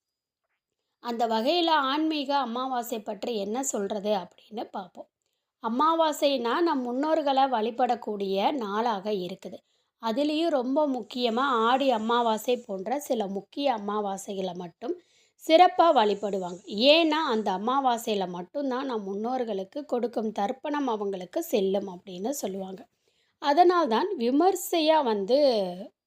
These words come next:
இந்த மாதிரி வந்து தர்ப்பணம் கொடுக்கப்படுகிறதுனா,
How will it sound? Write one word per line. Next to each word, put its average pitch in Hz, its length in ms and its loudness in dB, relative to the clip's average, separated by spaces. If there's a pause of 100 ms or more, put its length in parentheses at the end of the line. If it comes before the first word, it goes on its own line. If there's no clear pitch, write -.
(160)
இந்த 240 220 -2
மாதிரி 214 260 0
வந்து 208 440 -2 (580)
தர்ப்பணம் 262 440 2
கொடுக்கப்படுகிறதுனா, 190 840 -4